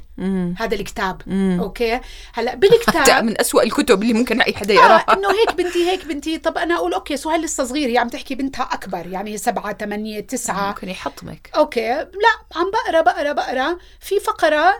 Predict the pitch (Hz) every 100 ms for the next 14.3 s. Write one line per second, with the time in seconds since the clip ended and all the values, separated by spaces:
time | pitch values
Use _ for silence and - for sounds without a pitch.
0 | 392 320 339 339 311 330 - - - 269
1 | 277 294 320 - - 392 381 320 277 311
2 | - 247 339 - - - - 269 277 262
3 | 285 277 339 359 370 - - - - -
4 | 240 240 233 226 233 226 214 214 208 196
5 | - 262 226 302 285 254 254 254 226 180
6 | 175 214 - 165 - _ _ _ 190 180
7 | 165 170 _ 247 294 - - - 262 294
8 | - - 320 - 220 - - - - 330
9 | - 302 254 247 - 294 285 285 - 240
10 | 247 240 240 233 196 214 190 202 - -
11 | 233 220 202 208 - - - 392 381 330
12 | 277 247 269 285 - 277 285 220 233 226
13 | 220 - 302 190 185 165 214 233 190 185
14 | 170 180